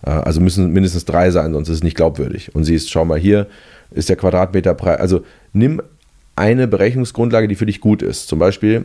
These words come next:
sagen wir mal, die Rendite ist sehr hoch bei dem Haus, weil der das irgendwie möbliert vermietet hat.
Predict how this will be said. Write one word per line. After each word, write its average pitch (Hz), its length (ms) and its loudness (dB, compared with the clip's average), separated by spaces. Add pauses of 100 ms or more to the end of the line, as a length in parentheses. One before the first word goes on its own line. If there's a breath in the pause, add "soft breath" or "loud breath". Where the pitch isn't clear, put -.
sagen 98 200 2
wir 101 60 0
mal, 98 220 2
die 95 100 0
Rendite 95 340 0
ist 87 100 0
sehr 80 140 2
hoch 120 160 4
bei 113 120 0
dem 107 160 0
Haus, 120 280 0
weil 87 100 0
der 87 100 2
das 90 140 -2
irgendwie 82 480 0
möbliert 87 460 0
vermietet 117 400 0
hat. 131 240 0